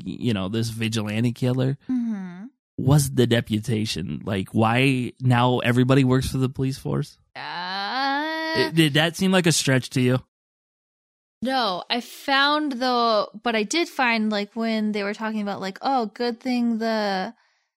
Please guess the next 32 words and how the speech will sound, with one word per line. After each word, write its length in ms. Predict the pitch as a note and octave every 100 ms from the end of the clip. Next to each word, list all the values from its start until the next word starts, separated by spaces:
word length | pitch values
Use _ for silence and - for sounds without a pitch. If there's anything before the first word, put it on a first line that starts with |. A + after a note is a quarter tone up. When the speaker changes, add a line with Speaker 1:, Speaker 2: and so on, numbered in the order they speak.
| _ _ -
Speaker 2:
immunity 520 | A#3 A3+ A#3 A#3 A3
is 100 | G3 -
permanent," 760 | - E4 A3+ F3+ F3+ - - _ _ _ _ _ G#3+
not, 180 | G3+ G3+
like, 160 | G3+
a 80 | G3
one-time 480 | G3 G3+ G#3 G#3 G#3
thing 180 | G#3 G3
when 120 | F#3+
they 100 | F#3+
picked 260 | A3 -
up 160 | F#3 -
Renee. 540 | E3+ F3+ G#3 E3+ G3 - _ -
Speaker 1:
Uh-huh. 260 | B2 A#2+ A#2 _ _ _ _ _ _ _ A#3+
Speaker 2:
I 80 | B3
was 100 | C4
like, 220 | C#4+ B3
"When 180 | F4+ G4+
the 140 | G4+
fuck 380 | F#4+ - F4+ F4+
did 160 | F4 E4+
it, 280 | F4 - C4+
when, 180 | D#4+ -
was 240 | A3 B3+
it 120 | A#3 G3+
always 400 | F3+ A#3+ F4+ -
permanent? 500 | F#4 F#4+ G4+ G#4 -
Why 220 | B3+ E4+
is 160 | F#4 F4+
it 120 | -
suddenly 460 | F4 F4 E4+ E4+
permanent?" 640 | D#4+ F#4 F#4+ A#3 E3 -